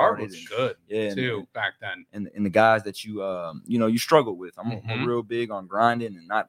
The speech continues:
Speaker 1: running to different high schools and running to different
Speaker 2: Yep.
Speaker 1: teams. So, you know, just, just that grind process and to be successful with those guys.
Speaker 2: You're loyal. You,
Speaker 1: Yeah,
Speaker 2: yeah.
Speaker 1: it was a great moment
Speaker 2: It's
Speaker 1: for me.
Speaker 2: very good.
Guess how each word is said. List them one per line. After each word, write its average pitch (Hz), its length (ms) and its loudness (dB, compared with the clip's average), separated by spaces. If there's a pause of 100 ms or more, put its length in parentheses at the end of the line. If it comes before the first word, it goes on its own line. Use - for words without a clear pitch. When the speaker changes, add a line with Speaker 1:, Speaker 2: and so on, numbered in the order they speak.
(120)
Speaker 1:
running 120 280 -6
to 110 80 -14
different 117 400 0
high 120 180 4
schools 120 520 -2
and 90 120 -16
running 120 240 4
to 117 60 2
different 113 320 4
Speaker 2:
Yep. 139 80 0
Speaker 1:
teams. 117 400 -8
So, 90 280 -2 (440)
you 113 160 4
know, 107 120 4
just, 135 240 0 (120)
just 147 180 -4
that 127 160 6
grind 120 320 -2
process 117 440 -6
and 98 80 -18
to - 100 -20
be 113 100 -2
successful 104 520 0
with 92 100 -4
those 87 220 -4
guys. 80 300 -2
Speaker 2:
You're 107 140 -10
loyal. 110 560 0
You, 117 240 -12
Speaker 1:
Yeah, 95 100 -8
Speaker 2:
yeah. 147 120 -4
Speaker 1:
it 120 60 -8
was 92 80 -16
a - 40 -20
great 92 220 -12
moment 90 180 -12
Speaker 2:
It's - 80 -18
Speaker 1:
for - 80 -20
me. 90 260 -18
Speaker 2:
very 120 220 -4
good. 117 300 -2